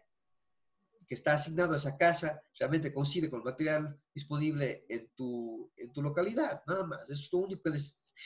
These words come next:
Entonces, cosas así van a ser más a-, más y más automatizables con la, con la promesa de, de inteligencia artificial y, y,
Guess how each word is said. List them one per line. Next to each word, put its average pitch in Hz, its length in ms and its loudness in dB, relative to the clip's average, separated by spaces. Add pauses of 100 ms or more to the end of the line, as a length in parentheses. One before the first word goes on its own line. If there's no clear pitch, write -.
(140)
Entonces, 190 680 -4 (500)
cosas 214 380 0
así 240 640 0 (220)
van 180 260 8
a 151 60 2
ser 160 240 -2
más 151 240 2
a-, - 220 2
más 185 420 4
y 170 60 -4
más 185 560 2 (600)
automatizables 143 760 4
con 107 200 -6
la, 101 140 -4 (240)
con 113 120 -6
la 101 120 -8
promesa 123 380 -2
de, 107 120 -4
de 107 140 -8
inteligencia 139 460 -2
artificial 160 720 2
y, 120 220 -4 (200)
y, 123 160 -8